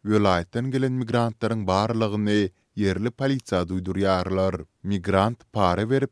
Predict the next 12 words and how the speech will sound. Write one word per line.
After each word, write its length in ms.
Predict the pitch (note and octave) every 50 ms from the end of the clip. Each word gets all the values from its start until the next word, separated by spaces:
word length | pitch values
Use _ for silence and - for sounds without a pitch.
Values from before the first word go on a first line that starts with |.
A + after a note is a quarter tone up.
| _
propiskany 720 | - G2+ G2 F#2 - C#3+ C#3+ C#3 - - - C#3 C3+ C3 C3
alasy 380 | - F#2+ G#2 F#2+ F2 F2 - C3
gelmese, 800 | A2 F#2+ F#2 F2+ F2 F#2+ G#2+ A#2 A2+ - B2 A#2 A#2+ A#2 G#2+ G#2 _ _ _
aradaky 720 | - G2 G2+ G2+ G2+ G2 F2+ E2 F2+ E2 E2+ - - C#3+
adamlar 600 | C#3+ C#3+ C3+ B2 C3+ B2+ B2+ B2+ B2 A#2+ A#2+ A2+ - _ _ _ _ _
destine 500 | A2+ A2+ A2+ - _ - F#2 G2 A#2 C3+
polisiýa 580 | - _ G#2+ F#2+ F#2+ G2+ G#2 - - - B2+ A2+
habar 440 | G#2+ - G2+ F2 F2 F#2+ G#2 A#2+ A#2+
berip, 240 | B2+ B2 A#2+ A#2 - _ _ _
olary 440 | - G#2 G#2+ A2 G#2 G2+ F#2+ G2+ A2+ A#2
deportasiýa 760 | C#3+ - - C#3 C3 - - F2+ E2 E2+ F#2+ F#2+ - - B2+ A#2
edýärler 720 | G#2 G#2 A2 G#2+ G#2+ G#2+ G#2 G2+ G#2 G2+ G2+ G2+ G2+